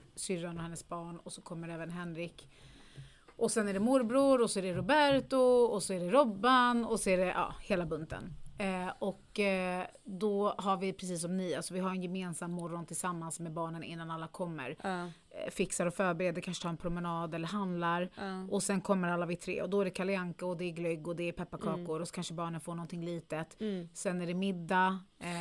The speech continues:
Speaker 2: Men där ska man ju
Speaker 1: sen
Speaker 2: vara
Speaker 1: kommer
Speaker 2: smart.
Speaker 1: tomten.
Speaker 2: Man ska ju vara smart.
Speaker 1: Ja.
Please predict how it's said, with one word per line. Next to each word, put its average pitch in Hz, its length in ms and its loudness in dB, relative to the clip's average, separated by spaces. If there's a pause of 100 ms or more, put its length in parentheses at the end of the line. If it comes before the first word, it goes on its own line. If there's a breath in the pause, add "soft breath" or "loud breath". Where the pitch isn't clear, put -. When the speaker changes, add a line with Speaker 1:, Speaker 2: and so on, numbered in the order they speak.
(140)
Speaker 2:
Men 214 120 4
där 220 140 6
ska 196 160 0
man 226 120 2
ju - 20 6
Speaker 1:
sen 190 60 2
Speaker 2:
vara 208 100 4
Speaker 1:
kommer 196 100 6
Speaker 2:
smart. 202 180 4
Speaker 1:
tomten. 175 580 0
Speaker 2:
Man 190 120 -2
ska - 140 -6
ju - 40 2
vara 180 80 0
smart. - 360 -4
Speaker 1:
Ja. 165 240 -6